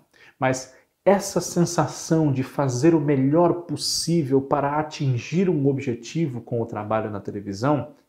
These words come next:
talvez, se não falta completamente, falta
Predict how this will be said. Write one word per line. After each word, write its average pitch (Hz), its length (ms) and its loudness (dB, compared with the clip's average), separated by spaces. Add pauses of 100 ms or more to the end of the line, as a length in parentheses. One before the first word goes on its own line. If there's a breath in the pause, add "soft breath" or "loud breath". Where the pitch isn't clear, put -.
(160)
talvez, 147 840 2 (240 soft breath)
se - 220 4
não 147 160 2
falta 117 440 0
completamente, 131 1200 -2 (160 soft breath)
falta 139 800 2